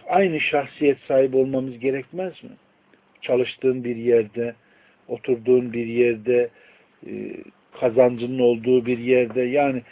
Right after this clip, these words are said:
her yerde bizim aynı şekilde iffetli, takvalı, veralı olmamız gerekmez mi? Ama bugün toplum öyle hale gelmiş ki dün münafıklar kendini gizlerken bugün alenen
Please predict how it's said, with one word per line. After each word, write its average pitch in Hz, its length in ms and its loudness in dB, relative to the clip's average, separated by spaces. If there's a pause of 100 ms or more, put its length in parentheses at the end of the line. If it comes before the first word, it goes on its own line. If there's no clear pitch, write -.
(180)
her 339 220 6
yerde 143 480 8
bizim 127 280 -8 (520)
aynı 233 340 6
şekilde 147 560 -2
iffetli, 123 800 -4
takvalı, 127 720 0
veralı 131 400 4
olmamız 131 440 -2
gerekmez 131 640 -2
mi? 127 120 -14 (1500)
Ama 120 260 -4
bugün 120 220 -6
toplum 127 500 -6
öyle 143 220 0
hale 107 380 -6
gelmiş 104 580 -10
ki 123 200 -12 (600)
dün 143 140 -2
münafıklar 131 800 0
kendini 135 480 -4
gizlerken 113 720 -6
bugün 123 320 -8
alenen 135 460 -4